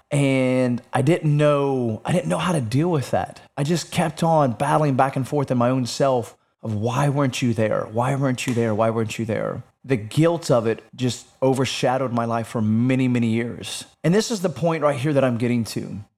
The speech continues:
There are things that we all go through in life. There are circumstances, there are things that we face that may or may not have been our fault.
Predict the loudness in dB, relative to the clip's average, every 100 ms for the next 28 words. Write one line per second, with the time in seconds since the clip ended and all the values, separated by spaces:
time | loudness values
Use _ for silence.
0 | -4 2 4 4 0 0 0 0 2 4
1 | 2 0 -2 -2 -2 0 2 0 -4 -10
2 | -16 -20 _ -2 0 0 -2 -2 -4 -4
3 | -4 -4 -2 0 0 -2 -4 -10 -12 -12
4 | -16 -10 -2 0 0 0 -2 -2 0 0
5 | 0 -4 -8 -12 -18 _ 0 2 4 4
6 | 2 2 2 2 2 2 2 2 0 0
7 | -2 0 2 4 2 0 -2 -4 -14 -18